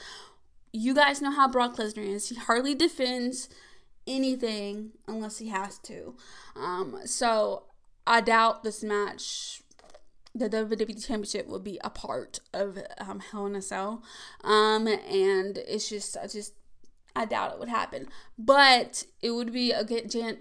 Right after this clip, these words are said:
a great chance for that teen, um, I can never say his last name, so I'm not even gonna say it, um,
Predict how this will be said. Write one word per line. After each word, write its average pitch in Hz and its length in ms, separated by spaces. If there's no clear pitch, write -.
a 220 100
great 240 280
chance - 580
for 196 500
that 214 340
teen, 240 640
um, 175 440
I 214 60
can 208 180
never 196 220
say 190 200
his 185 160
last 190 240
name, 190 160
so 190 100
I'm 196 60
not 190 140
even 190 120
gonna 190 200
say 175 280
it, 180 140
um, 202 480